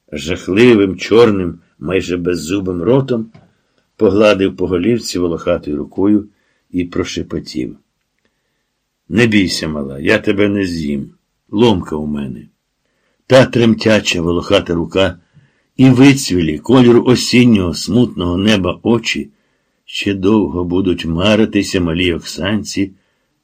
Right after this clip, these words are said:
в нічних жахіттях. Потім незнайомець ніби розчинився в тьмяних колах,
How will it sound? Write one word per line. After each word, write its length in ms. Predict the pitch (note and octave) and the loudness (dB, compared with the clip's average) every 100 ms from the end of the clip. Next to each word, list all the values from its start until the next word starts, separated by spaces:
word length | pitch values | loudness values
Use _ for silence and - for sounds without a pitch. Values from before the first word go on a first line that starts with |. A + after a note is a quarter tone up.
| _ | _
в 100 | C#2+ | -10
нічних 500 | D2 D2 - D2 E2 | -8 -6 -8 -8 -8
жахіттях. 720 | D2+ C#2+ - B1+ - C#2 - _ _ _ _ _ _ _ _ _ _ _ _ | -8 -12 -10 -12 -10 -14 -14 _ _ _ _ _ _ _ _ _ _ _ _
Потім 400 | - D#3+ E3 B2 | 2 2 4 2
незнайомець 640 | A#2+ G2+ A#2+ C#3 C#3 C3 - | 4 2 4 6 6 4 4
ніби 340 | C3 A#2+ B2+ | 4 6 6
розчинився 960 | A2+ G#2+ A2+ - A#2 B2 C3 G#2+ - E2+ | 4 0 0 0 0 4 4 2 -2 -4
в 80 | E2 | -4
тьмяних 500 | - F2+ G2+ E2+ - | -6 -4 -4 -4 -10
колах, 460 | - A2 A#2+ A2 | 0 2 4 0